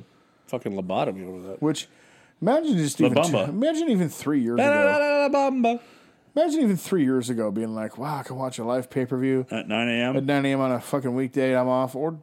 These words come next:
Speaker 2: go golfing." Let's go golfing.
Speaker 1: Or just
Speaker 3: Go.
Speaker 1: go to work.
Speaker 2: I'll
Speaker 1: Let's go to
Speaker 2: just
Speaker 1: work.
Speaker 3: I'll go to
Speaker 2: just
Speaker 3: work,
Speaker 2: do
Speaker 3: yeah.
Speaker 2: the dishes.
Speaker 3: Call out or go to work.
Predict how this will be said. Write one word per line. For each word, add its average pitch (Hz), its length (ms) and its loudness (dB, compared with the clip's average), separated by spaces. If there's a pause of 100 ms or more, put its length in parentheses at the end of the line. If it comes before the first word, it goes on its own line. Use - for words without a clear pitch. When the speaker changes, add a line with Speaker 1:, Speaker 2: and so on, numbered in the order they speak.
(140)
Speaker 2:
go 110 120 -4
golfing." 107 640 -6 (440)
Let's 110 200 -10
go - 100 -18
golfing. 92 340 -18
Speaker 1:
Or 117 100 -6
just 127 160 -6
Speaker 3:
Go. 139 80 -10
Speaker 1:
go 104 180 -2
to 110 80 0
work. 107 340 0
Speaker 2:
I'll 151 120 2
Speaker 1:
Let's 139 80 -2
go 131 80 -6
to - 40 -4
Speaker 2:
just - 120 -6
Speaker 1:
work. - 100 -6
Speaker 3:
I'll 156 140 0
go 156 140 4
to 123 80 4
Speaker 2:
just 127 140 2
Speaker 3:
work, 127 200 0
Speaker 2:
do 123 60 -4
Speaker 3:
yeah. 107 120 2
Speaker 2:
the 104 180 -2
dishes. 101 380 -6
Speaker 3:
Call 185 260 4
out 180 320 2
or 156 80 -2
go 151 160 0
to 156 80 2
work. 131 380 0